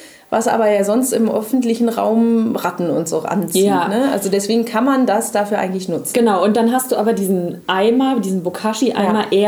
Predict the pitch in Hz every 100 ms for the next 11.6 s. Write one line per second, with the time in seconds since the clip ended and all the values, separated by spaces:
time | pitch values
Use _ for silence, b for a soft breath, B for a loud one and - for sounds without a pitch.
0 | 220 208 - 214 220 196 185 175 143 -
1 | 226 285 277 277 277 285 254 254 262 277
2 | - 269 - 262 269 208 156 156 - 135
3 | 165 170 147 160 170 226 403 - B B
4 | B B B - 233 240 262 269 - 196
5 | 226 226 233 233 - - 214 240 233 240
6 | 240 233 220 226 262 269 - 208 196 202
7 | 202 226 226 220 214 190 208 190 196 202
8 | 196 196 202 196 - 208 208 196 - -
9 | 170 156 165 254 277 - 285 311 320 147
10 | 143 - 190 202 214 214 214 196 269 262
11 | 254 233 233 226 226